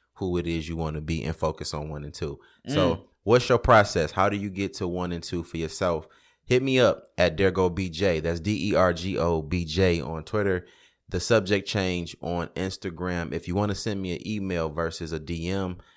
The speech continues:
Speaker 1: you can do that too at changed subject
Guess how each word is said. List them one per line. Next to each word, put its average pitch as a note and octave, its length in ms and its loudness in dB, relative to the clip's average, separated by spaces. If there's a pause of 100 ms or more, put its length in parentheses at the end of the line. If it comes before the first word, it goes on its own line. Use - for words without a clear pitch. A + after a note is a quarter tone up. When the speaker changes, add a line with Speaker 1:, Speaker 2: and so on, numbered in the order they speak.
(120)
Speaker 1:
you - 80 -12
can E2 140 -6
do F#2+ 180 -4
that G2 280 2
too G#2 340 -4
at E2 240 0
changed G2+ 800 -4
subject F2+ 640 -2